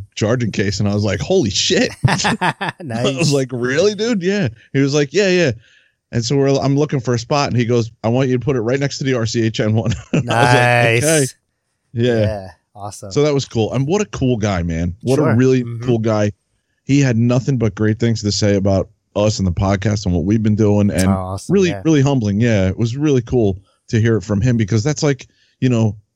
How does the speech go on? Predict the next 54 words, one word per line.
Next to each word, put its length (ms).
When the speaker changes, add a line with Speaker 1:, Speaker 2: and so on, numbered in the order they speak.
Speaker 1:
Steve 320
Vai 200
telling 300
me, 140
"Hey, 300
that 120
was 140
pretty 200
good 160
guitar 380
playing 320
you 80
did 220
there," 180
or 80
Speaker 2:
<laughs> 80
Right, 220
Speaker 1:
whatnot, 160
you 120
know? 80
Speaker 2:
Right. 260
Uh-huh. 360
Yeah. 140
Speaker 1:
He 200
mentioned 340
a 60
few 180
things 280
about 220
possibly 560
getting 220
back 180
in 60
front 180
of 60
the 40
microphone 440
and 560
maybe 180
coming 240
on 120
the 60
show. 260
I 40
told 240
him, 60
you 80
know, 100
you 140
always 240
have 160
an 60
open 260
invite, 380